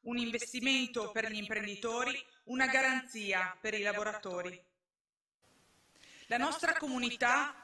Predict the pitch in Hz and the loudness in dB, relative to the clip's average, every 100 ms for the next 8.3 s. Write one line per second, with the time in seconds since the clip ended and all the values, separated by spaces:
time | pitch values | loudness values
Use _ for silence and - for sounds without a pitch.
0 | - - - 240 311 320 330 269 262 - | -20 -12 -6 0 4 4 2 0 2 2
1 | 294 285 262 262 - 240 226 220 220 220 | 4 2 2 2 0 2 0 0 -4 -8
2 | - - 214 247 262 277 254 247 220 214 | -18 -16 -4 2 4 4 0 -2 0 0
3 | 214 - - - - _ _ _ _ - | -2 -10 -20 -20 -20 _ _ _ _ -20
4 | - - 254 254 302 302 311 302 302 294 | -20 0 2 2 0 -2 -2 0 0 -2
5 | - - 254 254 240 240 277 214 214 220 | -4 -2 2 2 2 -2 -2 -2 -2 -2
6 | 220 214 208 196 190 190 185 254 240 240 | -2 -2 0 0 -2 -6 -4 0 0 0
7 | 233 233 226 - - 226 233 208 185 185 | -4 -8 -8 -14 -10 -8 -2 0 0 -4
8 | - 190 190 | -8 -10 -10